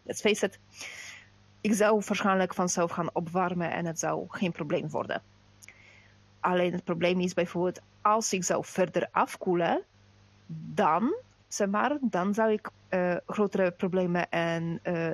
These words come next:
dan zou ik zelfs bewust-, bewusteloos kunnen raken. Eh, het hangt namelijk van het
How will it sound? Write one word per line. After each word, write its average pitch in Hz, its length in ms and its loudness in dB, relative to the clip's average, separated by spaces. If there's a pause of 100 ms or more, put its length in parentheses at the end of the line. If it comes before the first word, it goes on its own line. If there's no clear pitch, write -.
dan 190 140 0
zou 180 140 2
ik 180 120 -4
zelfs 185 240 0
bewust-, 190 420 0
bewusteloos 180 640 0
kunnen 156 220 -4
raken. - 320 -2 (920)
Eh, 185 400 4 (120)
het - 240 -4
hangt 214 300 0
namelijk 208 280 0
van 190 220 0
het - 400 -4